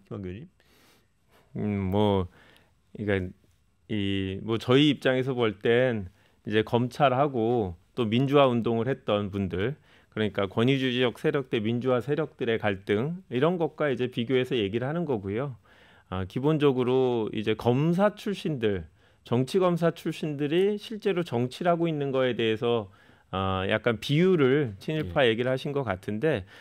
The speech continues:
Speaker 2: 저는 뭐 그 비유가 꼭 적정하다고 생각하지는 않고, 아, 원내대표님께서 어떻게 생각할지 모르겠는데 좀 약간 불필요한, 예, 친일 논쟁으로 들어간 것 같은데요. 하여튼 저희의 핵심은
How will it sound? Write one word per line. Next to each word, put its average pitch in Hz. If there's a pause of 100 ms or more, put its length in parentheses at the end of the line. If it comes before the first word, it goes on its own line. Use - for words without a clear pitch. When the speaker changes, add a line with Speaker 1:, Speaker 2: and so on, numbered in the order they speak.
(120)
Speaker 2:
저는 147
뭐 156
그 151
비유가 151
꼭 208
적정하다고 151
생각하지는 165
않고, 117 (800)
아, 110
원내대표님께서 127
어떻게 127
생각할지 135
모르겠는데 131
좀 175
약간 156
불필요한, 139 (500)
예, 110
친일 185
논쟁으로 131
들어간 123
것 143
같은데요. 120
하여튼 135
저희의 160
핵심은 180